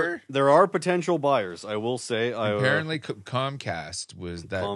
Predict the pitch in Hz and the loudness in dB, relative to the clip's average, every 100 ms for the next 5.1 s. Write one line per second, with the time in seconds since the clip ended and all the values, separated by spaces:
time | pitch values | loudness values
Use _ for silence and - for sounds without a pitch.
0 | 107 101 104 104 92 92 98 98 92 98 | -6 -4 -2 -4 -6 -8 -4 -4 -4 -6
1 | 110 107 98 101 90 101 98 95 - 117 | -4 -4 -4 -4 -4 -6 -6 -8 -8 -6
2 | 92 101 110 104 110 - _ - 101 107 | -6 -8 -6 -4 -4 -8 _ 0 2 4
3 | 107 127 113 120 143 139 123 135 117 95 | 2 -2 -2 2 4 4 4 4 2 -2
4 | 135 110 104 - _ 123 107 85 104 98 | -4 -4 -8 -12 _ -2 -2 -2 -4 -4
5 | 98 | -6